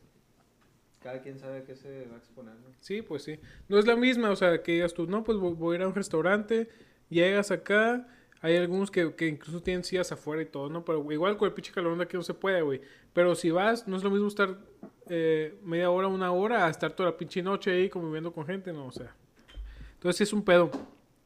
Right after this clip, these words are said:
Speaker 2: Los que sí andan bien cagados son, son otros. Esto fue en Hermosillo. Es, es que el pedo de, de la reapertura es, es por municipios. No es de que sea todo el estado. Cada municipio decide qué es lo que hace.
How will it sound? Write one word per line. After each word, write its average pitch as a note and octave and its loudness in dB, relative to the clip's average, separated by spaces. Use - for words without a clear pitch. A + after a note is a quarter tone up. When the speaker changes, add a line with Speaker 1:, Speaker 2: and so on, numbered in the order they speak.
Speaker 2:
Los B3 8
que B3 4
sí G#3 2
andan G#3 2
bien G3+ 4
cagados G#3+ 4
son, F#3+ -6
son G3 4
otros. G#3+ 4
Esto G#3+ 2
fue D#4+ 4
en F4 6
Hermosillo. B3 6
Es, C#4 6
es B3 2
que C4+ 2
el A3+ 4
pedo D4+ 8
de, A#3 6
de F#3+ 2
la F#3 6
reapertura F3+ 2
es, G#3+ 2
es G#3 0
por A#3 2
municipios. F#3 -2
No F3 0
es F#3+ 4
de G#3 2
que G#3 0
sea F3+ 0
todo F3+ 0
el F3 0
estado. F#3+ 0
Cada F#3 0
municipio F#3 -2
decide D3+ -2
qué C#3+ -4
es C#3 -4
lo D3 -4
que E3+ -2
hace. G#3 0